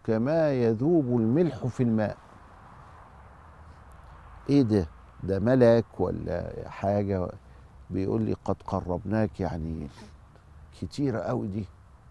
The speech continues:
"وأحللنا لك الحرام".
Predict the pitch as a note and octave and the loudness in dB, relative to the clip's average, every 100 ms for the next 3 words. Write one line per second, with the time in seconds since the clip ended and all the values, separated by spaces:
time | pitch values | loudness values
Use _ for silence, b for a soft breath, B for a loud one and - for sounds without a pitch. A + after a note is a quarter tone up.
0 | - - - - - - - - - - | -20 -20 -20 -20 -20 -20 -20 -20 -20 -20
1 | - D3 E3 D3+ E3+ F#3 G3+ D3+ C#3+ D3 | -8 -2 0 0 2 4 6 4 2 0
2 | C#3+ A#2+ - G#2+ F#2+ | 0 -4 -2 -2 -2